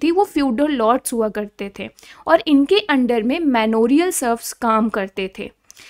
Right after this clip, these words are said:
तो फ्यूडल लॉर्ड्स जिनके पास लैंड की ओनरशिप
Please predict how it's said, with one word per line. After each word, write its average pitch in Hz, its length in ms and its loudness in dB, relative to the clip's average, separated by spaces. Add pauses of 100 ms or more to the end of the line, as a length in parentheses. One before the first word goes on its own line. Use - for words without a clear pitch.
(260)
तो 427 100 2
फ्यूडल 285 480 2
लॉर्ड्स 311 400 2
जिनके 254 400 0
पास 240 520 -2
लैंड 254 600 -2
की 339 260 2
ओनरशिप 220 720 -2